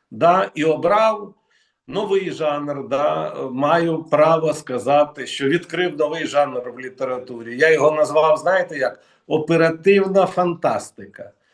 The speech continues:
Фантастика, яка може стати реальністю з високою вірогідністю,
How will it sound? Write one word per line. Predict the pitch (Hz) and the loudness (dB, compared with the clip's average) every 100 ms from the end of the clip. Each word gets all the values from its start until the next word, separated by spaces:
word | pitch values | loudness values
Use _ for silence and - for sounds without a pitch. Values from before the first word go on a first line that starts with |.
| _ _ - | _ _ -4
Фантастика, | 139 139 160 196 196 - 170 156 | -4 0 2 2 0 -8 -6 -4
яка | 143 147 147 170 175 | 0 0 2 4 4
може | 156 143 165 180 165 156 | 2 0 2 2 0 0
стати | 151 - 160 151 156 139 | -2 -2 2 2 0 -2
реальністю | 135 131 170 190 175 131 117 - - 113 107 _ _ - | 0 0 0 -2 -6 -12 -14 -20 -20 -18 -20 _ _ -18
з | 123 | -10
високою | 147 156 - 196 196 175 160 147 | -6 -6 2 2 4 2 2 4
вірогідністю, | 160 160 156 202 247 185 175 143 - - 120 - | 4 4 2 2 -2 0 -2 -2 -4 -12 -12 -12